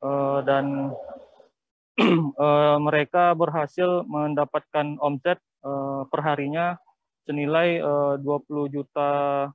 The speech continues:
rupiah. Dan, eh, ada berbagai jenis permainan yang ditawarkan di situs,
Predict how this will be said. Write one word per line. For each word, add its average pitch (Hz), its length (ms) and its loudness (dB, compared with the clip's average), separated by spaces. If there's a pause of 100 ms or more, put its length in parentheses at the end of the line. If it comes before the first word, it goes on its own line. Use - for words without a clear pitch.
(160)
rupiah. 143 400 -2 (480)
Dan, 151 520 -2 (480)
eh, 151 360 2
ada 160 160 2
berbagai 160 440 0
jenis 156 320 -6
permainan 156 520 -4
yang 147 80 -6
ditawarkan 151 560 -4
di 147 240 -6
situs, 151 520 -4